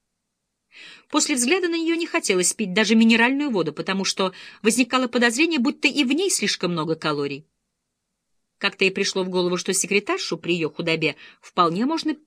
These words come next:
переслать по факсу. Мнение об аноректически худых женщинах начало у неё медленно, но неуклонно меняться только после того, как польское телевидение приступило к демонстрации сериала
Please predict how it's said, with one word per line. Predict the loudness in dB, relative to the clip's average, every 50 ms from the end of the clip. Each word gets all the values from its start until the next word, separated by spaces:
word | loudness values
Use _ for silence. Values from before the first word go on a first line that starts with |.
| _ _ _ _ _ _ -6
переслать | -4 -4 -4 -2 -2 -2 -2 -2 -2 _
по | -2 -2 -2
факсу. | -2 -2 -6 -6 -6 -6 -8 -6 -6 -6 -6 -8 _ _ _ _ _ _ _ _ _ _ _ _ _ _ _ _ _ _ _ _ _ 0
Мнение | 2 4 4 6 4 4 4 2 2 2
об | 0 0 -2 -2 -6 -6
аноректически | -4 -2 0 0 0 -2 -4 -6 -8 -8 -6 -4 -4 -6 -6 -8 -8
худых | -6 -6 -4 -2 -2 -2
женщинах | 0 0 0 0 -2 -4 -6 -6 -10 -10 -16 _ _ _ _ _ _ _ _ _ _ _ _ _ _ _ _ _ -4
начало | -2 -2 0 0 0 0 2 2
у | 2
неё | 2 2 0 0
медленно, | 2 2 0 0 0 0 -2 -2 -2 -2 -4
но | -4 -2
неуклонно | -2 -2 -4 -4 -2 -2 -2 0 0 2
меняться | 2 2 2 2 0 0 0 -2 -6 -6
только | -6 -8 -10 -8 -8 -6
после | -6 -4 -6 -6
того, | -4 -6 -4 -4 -4
как | -4 -4 -6 -6
польское | -4 -2 -2 -2 -2 -4 -4
телевидение | -4 -4 -4 -2 -2 -2 -2 -2 -2 -4 -4 -4
приступило | -4 -4 -4 -4 -4 -4 -4 -4 -4 -4
к | -4
демонстрации | -4 -4 -4 -4 -4 -6 -6 -6 -6 -4 -4 -6 -6
сериала | -4 -4 -4 -4 -4 -4 -4 -4 -6 -10